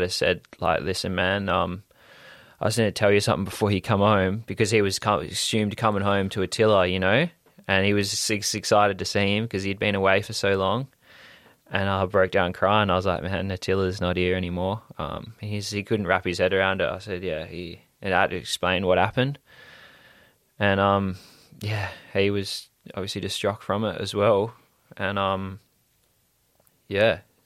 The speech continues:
just, yeah, this is, is so hard, man,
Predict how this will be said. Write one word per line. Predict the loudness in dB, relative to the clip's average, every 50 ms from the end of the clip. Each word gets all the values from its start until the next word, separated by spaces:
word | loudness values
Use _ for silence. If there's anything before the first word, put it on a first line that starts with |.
| _ _
just, | -8 -8 -6 -6 -6 -8 -10 _ _ _ -20 -20 -20 -20 -20 -20 -20 -20 -20 -20 -20 -20 -20 -20 -20 -20 -20 -20 _ _ _ _ -6
yeah, | 0 2 4 6 6
this | 4 4 2 -2
is, | -4 -4 -4 -4
is | -4 -4 -4
so | 0 2 4 4 4
hard, | 4 4 4 4 4 2
man, | 0 -2 -2 -4 -4 -8